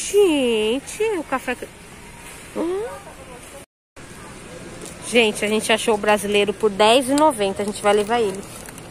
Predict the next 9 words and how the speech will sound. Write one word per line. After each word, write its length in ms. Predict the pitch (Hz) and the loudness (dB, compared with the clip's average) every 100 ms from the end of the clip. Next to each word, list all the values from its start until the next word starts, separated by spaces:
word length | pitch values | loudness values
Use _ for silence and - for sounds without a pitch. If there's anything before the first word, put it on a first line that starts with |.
| - - - - - - - - - - | -16 -16 -18 -18 -18 -18 -16 -16 -14 -10
Porque 280 | 202 - 202 | -6 -2 4
dá 120 | 208 | 4
diferença, 720 | - - 294 254 254 - 240 | 4 2 6 6 6 2 0
né? 480 | 285 403 302 175 170 - - | 2 4 4 2 -2 -10 -12
Esse 120 | 214 | -6
aqui 160 | 208 226 | -6 -4
tá 120 | 254 | -4
muito 200 | 254 359 | -2 -6
caro. 240 | - - | -10 -12